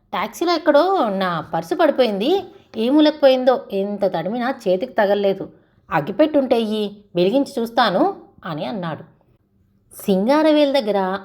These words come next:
అగ్గిపెట్టె లేకపోలేదు, కానీ వాడికి దాన్ని ఇవ్వబుద్ధి వేయలేదు. ఏమంటే పర్సి మాట చెవిట పడ్డంతోనే వెంకటాచలం అనుకున్నట్లే వాడికి దురాశ పుట్టి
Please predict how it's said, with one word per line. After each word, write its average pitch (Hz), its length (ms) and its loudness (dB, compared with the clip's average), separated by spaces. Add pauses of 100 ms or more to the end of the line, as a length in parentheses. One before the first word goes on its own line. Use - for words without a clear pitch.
(140)
అగ్గిపెట్టె 180 540 -2
లేకపోలేదు, 151 800 -2 (400)
కానీ 247 280 0
వాడికి 220 360 -2
దాన్ని 180 320 -4
ఇవ్వబుద్ధి 190 440 0
వేయలేదు. 151 420 -4 (360)
ఏమంటే 208 480 -2 (460)
పర్సి 135 300 -10
మాట 208 340 -2
చెవిట 208 200 0
పడ్డంతోనే 226 760 0
వెంకటాచలం 269 580 0
అనుకున్నట్లే 226 560 -2
వాడికి 254 260 0
దురాశ 156 500 -4
పుట్టి 285 640 -4